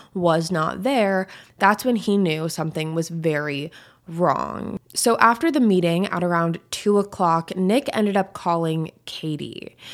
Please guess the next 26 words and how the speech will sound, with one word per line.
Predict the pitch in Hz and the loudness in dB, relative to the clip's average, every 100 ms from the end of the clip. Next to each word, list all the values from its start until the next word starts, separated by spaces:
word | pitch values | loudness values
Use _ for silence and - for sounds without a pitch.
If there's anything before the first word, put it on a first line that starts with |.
| - | -6
When | 214 | 2
he | 220 | 2
called | 220 254 294 - | 4 2 2 0
Katie, | 226 214 226 | -2 0 0
he | 233 214 | -2 -2
asked | - 185 175 - | 0 -2 -2 -6
her | - 190 | -2 0
if | 190 196 | 0 -2
she | - - 196 175 | -4 -4 -2 -2
had | 165 - 165 - | -2 -4 -6 -6
heard | - - 262 254 | -8 -2 0 0
from | - 247 226 | 0 2 2
Josh | 214 208 196 196 190 - | 2 2 2 0 -2 -6
or | - - | -6 -6
seen | - - 202 214 214 | -6 -6 0 2 2
Josh | 190 180 165 | 2 0 -2
at | 156 151 - | -6 -8 0
all, | 214 202 202 196 196 - - - - - | 2 4 2 0 -4 -18 -18 -20 -14 -6
but | 110 | -4
she | - 247 | -2 -2
told | 277 294 | 0 0
Nick | 247 160 165 - _ | 2 0 -4 -10 _
that | - 170 | -6 -4
she | - 180 | -2 0
had | 165 | 0
not | 165 156 160 - | 0 -2 -2 -6